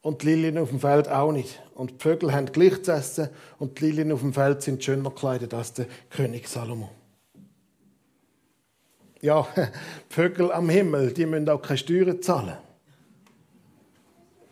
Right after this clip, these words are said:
Und die Lilien auf dem Feld haben keine Krankenkasse,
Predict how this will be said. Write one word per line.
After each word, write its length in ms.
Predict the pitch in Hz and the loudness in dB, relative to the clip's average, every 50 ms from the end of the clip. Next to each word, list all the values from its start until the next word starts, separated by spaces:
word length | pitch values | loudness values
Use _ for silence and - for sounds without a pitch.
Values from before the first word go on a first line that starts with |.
| _ _ _ _ - _ _ _ _ - - - - | _ _ _ _ -20 _ _ _ _ -16 -14 -6 0
Und 200 | - 190 147 - | 2 2 2 4
die 60 | 196 202 | 4 6
Lilien 380 | 214 208 208 202 202 196 202 | 6 6 6 8 8 8 8
auf 120 | 202 185 165 | 8 6 6
dem 120 | 202 180 | 4 4
Feld 640 | - 196 214 214 175 160 143 131 - - - - - - - - - - - _ _ _ _ _ _ _ _ _ _ - - _ _ _ _ | 6 6 8 8 8 6 6 4 0 -4 -10 -12 -14 -20 -20 -20 -20 -20 -20 _ _ _ _ _ _ _ _ _ _ -20 -20 _ _ _ _
haben 220 | - - 180 170 - | 0 2 2 2 0
keine 240 | - - 170 175 | 0 2 4 4
Krankenkasse, 960 | - - 175 175 190 208 202 - 214 196 202 - 233 196 135 - - - - | 4 4 4 4 4 4 2 0 -2 -6 -2 0 0 0 0 -2 -6 -12 -12